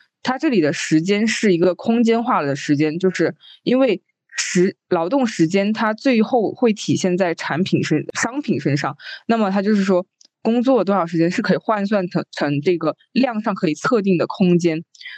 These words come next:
然后工人只是他这个劳动时间体现，工人就被迫成为这，这个过程当中纯粹客体，而且工人不仅是被迫成为这样的客体，而且他是自己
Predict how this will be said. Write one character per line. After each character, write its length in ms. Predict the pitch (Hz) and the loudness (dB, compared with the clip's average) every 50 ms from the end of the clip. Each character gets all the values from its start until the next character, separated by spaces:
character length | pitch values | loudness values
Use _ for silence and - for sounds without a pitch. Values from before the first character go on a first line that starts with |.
| - - - | -14 -8 -4
然 100 | 185 202 | -2 -2
后 60 | 233 | -2
工 240 | 226 277 285 302 277 | 0 -2 0 0 0
人 120 | 214 202 | 0 0
只 100 | - 180 | -2 -2
是 180 | 160 - 226 220 | -2 0 -2 -2
他 200 | 196 202 202 190 | -2 -2 -4 -4
这 160 | 190 208 196 | -6 -6 -6
个 140 | 160 170 143 | -4 -2 0
劳 160 | 151 147 143 | 0 0 0
动 240 | 147 226 214 202 208 | 0 0 0 0 -2
时 200 | - - 160 151 | -2 -2 -2 0
间 240 | 160 196 196 214 220 | 0 0 -2 -2 -4
体 180 | - - 143 | -6 -8 -10
现， 220 | - - - - - _ _ _ _ _ _ _ _ _ | -6 -4 -4 -4 -4 _ _ _ _ _ _ _ _ _
工 160 | - 247 262 262 | -2 0 2 2
人 100 | 208 202 | 2 2
就 80 | 226 | 0
被 180 | 220 - 269 240 | 0 -2 -2 -2
迫 200 | 220 - 247 202 | -2 0 0 0
成 240 | - - 165 156 156 | 0 -2 0 0 2
为 120 | 143 147 | 0 0
这， 160 | 143 185 190 208 - _ | 0 -2 -6 -6 -4 _
这 160 | 233 214 185 | 0 2 2
个 100 | 185 185 | 2 2
过 240 | - 269 254 202 185 | 2 2 0 0 0
程 140 | - 170 | -2 -2
当 180 | 160 160 160 170 | -2 -2 0 0
中 140 | 170 165 170 | 0 0 0
纯 160 | - - 156 | 0 -2 -2
粹 180 | 160 - 220 214 | 0 -2 -2 -2
客 260 | - - - 262 196 | -2 -2 0 0 0
体， 240 | 190 - - - - _ - - - - - _ - | 0 -2 -6 -10 -10 _ -16 -20 -20 -20 -14 _ -4
而 160 | - 233 294 | -2 -2 -2
且 340 | - - - 220 - - - | -4 -4 -2 -2 -2 -2 -2
工 220 | - 214 220 226 240 | -2 0 0 2 2
人 220 | 202 160 151 160 - _ | 2 0 0 -4 -6 _
不 120 | - 294 240 | -2 -2 0
仅 200 | 220 180 143 135 | 0 0 0 0
是 80 | - | 0
被 240 | 190 - 277 269 226 | -2 -2 -2 -2 -2
迫 220 | 202 - 247 208 | -2 0 0 0
成 160 | 175 - 170 151 | 0 0 0 0
为 100 | 151 151 | 0 0
这 80 | 185 | 0
样 60 | 180 | -2
的 80 | 165 165 | -4 -4
客 180 | - - 226 190 | -4 -2 -2 -2
体， 140 | - - | -2 -2
而 100 | - - | -2 -2
且 80 | 196 190 | -2 0
他 140 | 180 185 190 | 0 -2 -2
是 180 | - 214 196 | 0 0 0
自 300 | 190 - - - 262 247 | 0 -2 -2 0 0 0
己 300 | 208 208 - 147 139 - | 0 0 0 0 -2 -2